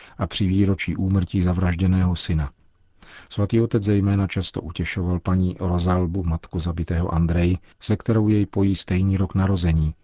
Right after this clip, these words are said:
devatenáct set třicet šest. Po dlouhém období smutku pak nastal okamžik kýženého setkání v salonku domu svaté Marty.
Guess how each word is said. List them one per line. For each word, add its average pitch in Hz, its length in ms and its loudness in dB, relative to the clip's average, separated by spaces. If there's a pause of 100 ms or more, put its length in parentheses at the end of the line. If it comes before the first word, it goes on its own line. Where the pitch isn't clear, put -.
(120)
devatenáct 82 480 0
set 87 160 -4
třicet - 360 -4
šest. - 440 -6 (720)
Po 107 100 0
dlouhém 101 380 4
období 92 380 2
smutku 104 440 -2
pak - 220 -4
nastal 92 380 0
okamžik 90 480 0
kýženého 92 600 0
setkání 90 600 0
v - 60 -10
salonku 87 480 0
domu 82 220 0
svaté 85 400 -2
Marty. 80 380 -2